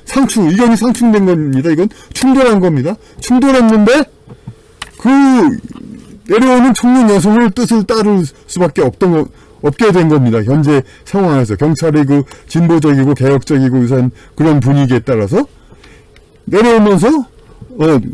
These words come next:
딱 그냥 묵살하고 청-, 예? 내려오는 청년 여성 경찰관을, 어,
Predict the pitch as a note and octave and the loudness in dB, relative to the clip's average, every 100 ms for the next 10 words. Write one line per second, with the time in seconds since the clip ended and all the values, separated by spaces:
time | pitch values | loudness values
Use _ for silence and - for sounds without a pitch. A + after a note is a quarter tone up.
0 | - - _ - - G#3+ - G3+ F3+ E3 | -14 -20 _ -16 -4 -4 0 0 2 2
1 | C#3+ - A3 F#3+ D#3 E3+ A#2 F2+ - F2+ | 0 0 0 2 2 2 0 -4 -8 -4
2 | D#3 G#3+ G#2+ C#3+ F3+ F3 E3+ D#3 C#3 - | -4 -4 -2 0 2 2 2 0 -4 -10
3 | - - F#3+ F#3 E3 C#3+ D3 D3+ C#3 E2 | -20 -6 0 2 2 2 2 0 0 -4
4 | - C3 B2+ D3 C3+ C3+ B3+ | -4 -4 0 0 2 2 0